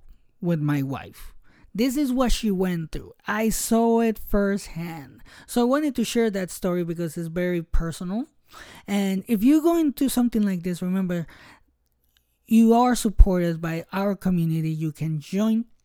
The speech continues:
You can actually find hel-, local help. You can, you can, um, create your own group. You can do so many things so you don't feel alone, because you are not alone. And pretty much that's what I wanted to talk about on today's episode. So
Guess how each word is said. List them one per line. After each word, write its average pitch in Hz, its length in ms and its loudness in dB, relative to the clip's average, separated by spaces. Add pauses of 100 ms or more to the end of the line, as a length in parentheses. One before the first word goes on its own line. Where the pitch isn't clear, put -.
(840)
You 190 200 -2
can 175 220 0
actually 175 340 -2
find 180 340 -2
hel-, 139 300 -6
local 190 400 -2
help. 294 380 -8 (380)
You 196 140 -4
can, 185 320 -4
you 196 200 -2
can, 175 720 -2 (240)
um, 165 440 -4 (360)
create 185 340 -2
your 196 140 -4
own 208 140 -2
group. 202 200 -2
You 285 80 2
can 359 160 0
do 320 140 0
so 294 160 -2
many 269 240 0
things 208 260 -6
so 180 60 -10
you 165 120 -6
don't 160 200 -8
feel 151 240 -6
alone, 131 240 -6
because 139 280 -4
you 160 200 2
are 135 160 -4
not 131 360 -2
alone. 113 440 -12 (760)
And 233 640 -2
pretty 440 220 -2
much 427 160 -8
that's 381 160 0
what 381 120 2
I - 20 2
wanted 349 300 0
to 339 60 2
talk 339 220 -2
about 311 340 0
on 285 180 -2
today's 269 340 -2
episode. 269 440 -4
So 214 300 -4